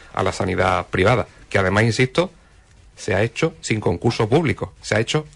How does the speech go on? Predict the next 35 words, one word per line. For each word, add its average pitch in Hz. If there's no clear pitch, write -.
por 104
trámite 139
de 135
urgencia, 143
a 98
dedo, 135
y 104
ya 139
sabemos 127
lo 117
que 107
pasa 131
cuando 98
se 98
hacen 110
estas 107
cosas 104
de 101
a 98
dedo 95
y 92
como 98
ha -
pasado 98
en 92
Ma-, 90
en 90
Madrid 92
con 95
las 90
mascarillas 95
o 92
en 90
Almería, 87
¿no? 131